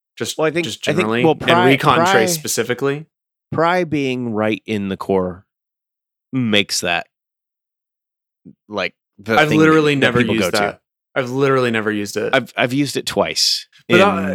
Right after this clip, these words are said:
Speaker 1: yeah, it's one, it's,
Speaker 2: five
Speaker 1: it, this
Speaker 2: years.
Speaker 1: is, it's probably one of those same things that I don't use, but everybody else uses, is what I assume. We use a ton of recon trace, both
Speaker 2: Yeah, I use
Speaker 1: locally and in production.
Speaker 2: I'm, I'm more likely to use a put statement than to use pry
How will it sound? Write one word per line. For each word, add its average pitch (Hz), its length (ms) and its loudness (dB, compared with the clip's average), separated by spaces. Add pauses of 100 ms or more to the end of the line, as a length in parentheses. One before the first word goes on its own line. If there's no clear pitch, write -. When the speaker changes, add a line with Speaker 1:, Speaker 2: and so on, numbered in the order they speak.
Speaker 1:
yeah, 160 160 -4
it's 165 260 -2
one, 202 160 4
it's, 202 60 4
Speaker 2:
five 190 220 6
Speaker 1:
it, 175 60 0
this 190 140 4
Speaker 2:
years. 143 180 2
Speaker 1:
is, - 60 0
it's 180 140 0
probably 185 300 2
one 151 140 4
of 147 60 2
those 127 180 0
same 131 180 2
things 117 260 -2
that 113 100 2
I 113 160 4
don't 113 200 0
use, 110 300 -4
but - 240 -2
everybody 101 300 -4
else 101 240 -6
uses, 110 460 -8 (1120)
is 110 180 -10
what 117 140 -2
I 104 80 0
assume. 107 500 -8 (1300)
We 160 120 0
use 247 140 0
a 139 60 -4
ton 160 220 2
of 123 100 2
recon 113 340 -2
trace, - 440 -8 (640)
both 143 180 4
Speaker 2:
Yeah, 143 120 6
I 135 40 4
use 135 140 4
Speaker 1:
locally 139 320 4
and 123 180 0
in 117 100 -4
production. 113 640 -6 (140)
Speaker 2:
I'm, 139 260 2
I'm 147 160 0
more 151 240 -2
likely 127 340 -2
to 101 60 -4
use 101 220 -4
a 95 60 -6
put - 260 -2
statement 87 440 -6
than 92 140 -6
to 92 60 -4
use 90 240 -8
pry 85 460 -2